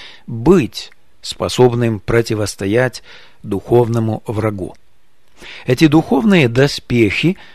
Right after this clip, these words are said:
говорят нам о Христе и представляют для нас Его силу и Его защиту. Слушатели, как мы нуждаемся во Христе, особенно сегодня, когда стоим перед этим полным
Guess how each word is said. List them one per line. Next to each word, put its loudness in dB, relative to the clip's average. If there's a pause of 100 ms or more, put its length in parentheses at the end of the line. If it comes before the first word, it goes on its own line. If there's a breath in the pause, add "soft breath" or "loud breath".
говорят 2
нам 0
о 0
Христе -2
и 0
представляют 0
для 0
нас -2
Его 2
силу 2 (380 loud breath)
и -2
Его -2
защиту. -8 (840 loud breath)
Слушатели, -2
как -2
мы 2
нуждаемся -2
во -4
Христе, -4 (240 loud breath)
особенно -4
сегодня, 0 (220 loud breath)
когда -2
стоим 0
перед -2
этим -2
полным 0